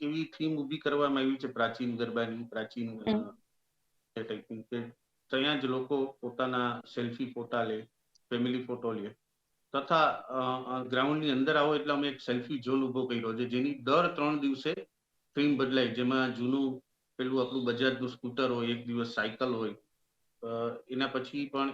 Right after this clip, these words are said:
Speaker 1: એ ટાઈપની જુદી જુદી એવી ત્રણ થીમ ઉપર, અ, ઇવેન્ટ મેનેજમેન્ટ મૂકેલું છે. એટલે ત્યાં એક, એક આખો અલગ ગ્રાઉન્ડની અંદર સેલ્ફી ઝોન ઊભો કરવામાં આવ્યો છે અને
Speaker 2: હમ.
Speaker 1: જેમાં પરિવાર સાથે બાળકો, બહેનો,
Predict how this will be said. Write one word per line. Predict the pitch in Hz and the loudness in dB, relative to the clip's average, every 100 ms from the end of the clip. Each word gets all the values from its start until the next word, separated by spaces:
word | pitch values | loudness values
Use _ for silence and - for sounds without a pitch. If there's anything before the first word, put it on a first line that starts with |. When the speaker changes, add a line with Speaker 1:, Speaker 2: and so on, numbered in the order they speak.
| 143 | -4
Speaker 1:
એ | |
ટાઈપની | 139 139 131 135 | -2 -2 0 -2
જુદી | 120 123 131 | -2 0 0
જુદી | 127 131 127 | 0 -2 -2
એવી | 127 | -2
ત્રણ | 127 127 135 | -4 0 0
થીમ | - 135 131 127 | 0 2 2 2
ઉપર, | 131 135 - _ _ _ _ | -2 -2 -6 _ _ _ _
અ, | 123 120 - | -8 -8 -2
ઇવેન્ટ | 131 302 - | 6 8 8
મેનેજમેન્ટ | 269 135 262 - | 8 6 2 2
મૂકેલું | - - _ - 135 127 | 0 -6 _ -10 -6 -2
છે. | |
એટલે | 113 113 | -2 -4
ત્યાં | 113 - 139 156 | -8 -2 0 2
એક, | 147 147 | 0 -2
એક | 139 - - | -6 -8 -12
આખો | 117 156 | -8 0
અલગ | 131 135 139 113 | 2 2 2 0
ગ્રાઉન્ડની | 117 131 135 131 | 2 4 4 2
અંદર | 127 120 | 0 0
સેલ્ફી | 120 120 131 123 | 0 -2 -4 -2
ઝોન | 117 | -4
ઊભો | 110 117 | -4 -8
કરવામાં | 117 110 110 107 | -4 -4 -4 -4
આવ્યો | 107 110 | -4 -6
છે | 104 _ _ _ 131 | -8 _ _ _ -2
અને | 143 | 0
Speaker 2:
હમ. | |
Speaker 1:
જેમાં | 131 - 147 - | 6 8 8 4
પરિવાર | 131 139 147 _ 131 | 4 4 0 _ 0
સાથે | 131 139 | 0 0
બાળકો, | 117 113 113 131 131 | 4 2 2 -2 -2
બહેનો, | 117 117 123 127 131 | 0 0 2 0 -4